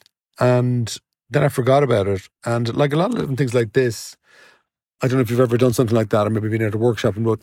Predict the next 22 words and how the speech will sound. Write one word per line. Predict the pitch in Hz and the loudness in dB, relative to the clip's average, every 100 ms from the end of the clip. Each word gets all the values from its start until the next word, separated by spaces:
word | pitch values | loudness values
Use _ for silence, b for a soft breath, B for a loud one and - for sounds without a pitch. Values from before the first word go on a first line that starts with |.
| 147 - | -8 -12
written | 160 110 | -8 -4
down | 110 104 101 101 82 _ _ - | 0 0 0 -4 -8 _ _ -6
maybe | 98 95 | -2 -2
something | 107 101 104 | -2 -4 -6
that | 90 | -8
you | 101 | -4
want. | 107 117 113 - - B B B B B - | 0 0 -2 -6 -14 B B B B B 0
And | 131 | 2
then | |
you | 139 | 2
forgot | - 131 135 | 2 2 2
about | 127 120 | 2 2
it, | |
but | 113 | 2
found | - 143 139 | 2 0 0
it | 117 | 0
years | 117 107 | 0 2
later. | 117 110 | 2 2
Well, | 107 | 2
I | 151 | 0
found | - 139 127 | 0 0 0
mine | 127 123 104 90 | 0 0 -2 -4